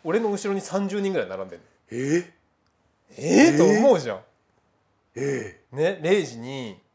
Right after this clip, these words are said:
Speaker 1: あの、新規オープンするファミマに、
Speaker 2: うん。
Speaker 1: 三十人、だから俺らも含めると四十人ぐらいもう行列してるわけよ。
Speaker 2: ほう。
Speaker 1: で、「何これ？」と思って。で、なんか、
Speaker 2: うん。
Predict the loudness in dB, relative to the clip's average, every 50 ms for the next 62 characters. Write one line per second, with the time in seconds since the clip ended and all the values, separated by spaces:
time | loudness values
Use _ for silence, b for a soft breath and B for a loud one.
0 | _ _ -10 -10 -10 -10 -12 -12 -12 -12 -12 -14 _ -14 -14 -14 -14 -14 -16 -18
1 | -20 -18 -16 -18 -14 -12 -12 -10 -10 -10 -10 -12 -10 -10 -10 -10 -10 -10 -12 -12
2 | -8 -6 -4 0 0 0 0 -2 -6 -6 -6 -6 -6 -6 -8 -8 -8 -6 -4 -2
3 | -2 -2 -4 -6 -12 -16 -16 -14 -12 -12 -14 -14 -16 -14 -10 -8 -8 -6 -6 -8
4 | -4 -4 -4 -4 -4 -4 -4 -4 -4 -6 -8 -14 -16 -16 -14 -12 -8 -8 -8 -10
5 | -12 -16 -20 -16 -14 -12 -12 -12 -12 -14 -18 -20 -20 -10 -6 -2 2 4 6 6
6 | 6 6 4 2 -4 -10 _ _ _ _ -20 -18 -18 -18 -18 -16 -16 -16 -16 -16
7 | -16 -16 -12 -12 -10 -8 -8 -8 -10 -10 -12 -12 -14 -16 _ _ -10 -8 -8 -8
8 | -6 -2 -2 -2 0 0 -2 -4